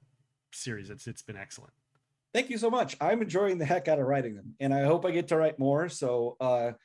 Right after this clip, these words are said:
Speaker 2: yeah, please, if you guys, uh, w-, if you'd like to see some more, please, uh, please buy Ink and Sigil and Paper and Blood and tell your friends like you did about, uh,
Speaker 1: <laughs>
Speaker 2: Hounded and Hexed and all the rest.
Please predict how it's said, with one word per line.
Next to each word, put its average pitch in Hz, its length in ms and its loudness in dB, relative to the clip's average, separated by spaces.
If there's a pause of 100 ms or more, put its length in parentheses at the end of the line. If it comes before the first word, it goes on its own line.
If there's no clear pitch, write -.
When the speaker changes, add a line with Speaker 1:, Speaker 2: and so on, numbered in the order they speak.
(300)
Speaker 2:
yeah, 226 300 2
please, 202 400 0
if 143 120 -2
you 180 60 0
guys, 185 380 6
uh, 170 240 6
w-, 165 260 0
if 170 100 -4
you'd 185 120 2
like 226 180 6
to 220 80 2
see 277 220 0
some 185 160 -2
more, 147 180 4
please, 196 460 -2
uh, 208 400 4 (160)
please 214 220 0
buy 214 240 6
Ink 214 120 2
and 185 100 -8
Sigil 208 380 6
and 170 140 -2
Paper 190 220 0
and 185 100 -2
Blood 202 220 0
and 143 100 -8
tell 185 160 2
your 185 100 0
friends 202 320 -2
like 135 160 0
you 135 80 -2
did 156 160 2
about, 160 320 2
uh, 156 280 4
Speaker 1:
<laughs> - 140 -14
Speaker 2:
Hounded 165 260 -4
and 160 140 -4
Hexed 160 280 -2
and 151 80 -6
all 151 100 -4
the 156 80 -6
rest. - 300 -8